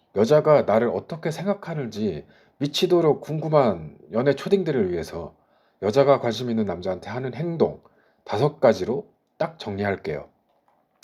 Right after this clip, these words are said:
여자는 우리 생각하는 것보다 표현을 훨씬 잘해요. 단지 직접적으로 표현하면 쉽게 보일까 봐 은근한 방식을 쓸 뿐이죠. 여자의 호감 신호를 놓치고 싶지 않다면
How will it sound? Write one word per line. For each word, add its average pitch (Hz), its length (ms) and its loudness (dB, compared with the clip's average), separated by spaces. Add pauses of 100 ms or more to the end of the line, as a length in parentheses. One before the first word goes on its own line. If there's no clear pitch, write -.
(760)
여자는 135 600 4
우리 98 180 -2
생각하는 170 560 -6
것보다 92 880 -2
표현을 180 420 4
훨씬 156 340 -6
잘해요. 120 600 -2 (540)
단지 120 500 -4 (240)
직접적으로 147 680 2
표현하면 123 540 0
쉽게 202 400 8
보일까 107 440 0
봐 90 240 -6 (360)
은근한 160 600 2
방식을 107 340 -2
쓸 120 240 -6
뿐이죠. 82 420 -6 (800)
여자의 156 280 6
호감 180 280 2
신호를 160 300 -2
놓치고 110 320 -2
싶지 - 260 -8
않다면 104 560 -4